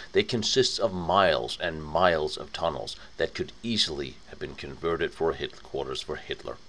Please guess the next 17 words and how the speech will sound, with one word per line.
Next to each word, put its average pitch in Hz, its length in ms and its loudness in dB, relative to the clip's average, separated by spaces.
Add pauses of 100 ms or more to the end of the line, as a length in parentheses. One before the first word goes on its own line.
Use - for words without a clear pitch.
(960)
Sadly, 117 600 6
a 110 140 2
vast 107 520 6
amount 82 520 -2
of 92 160 -2
the 98 160 0
underground 78 540 -2
tunnel 90 280 0
systems 76 640 -2 (320)
have - 160 4
since 107 340 2
been 78 200 -4
practically 82 640 -2
wiped 71 420 -4
from 71 240 -6
the 69 60 -4
map, 65 320 -2